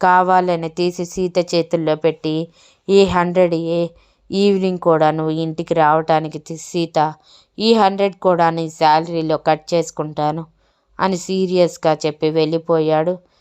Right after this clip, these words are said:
సీత మూతి తిప్పి లోపలికి వచ్చి సైలెంట్గా రూమ్లోకి వెళ్ళిపోయి, ఆఫీస్కి తగ్గట్టు రామ్ చెప్పినట్టు కాకుండా ఈసారి కావాలని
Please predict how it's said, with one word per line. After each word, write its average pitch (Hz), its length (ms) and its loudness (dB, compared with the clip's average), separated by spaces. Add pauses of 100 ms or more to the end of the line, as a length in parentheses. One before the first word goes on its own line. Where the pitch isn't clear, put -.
(260)
సీత 208 380 0
మూతి 180 360 -4
తిప్పి 165 320 -4
లోపలికి 170 520 0
వచ్చి 160 340 -2
సైలెంట్గా 165 680 0
రూమ్లోకి 160 640 -2
వెళ్ళిపోయి, 156 680 -2 (480)
ఆఫీస్కి 180 560 0
తగ్గట్టు 170 500 0
రామ్ 160 340 2
చెప్పినట్టు 165 580 -4
కాకుండా 156 600 0
ఈసారి 160 440 0
కావాలని 165 760 0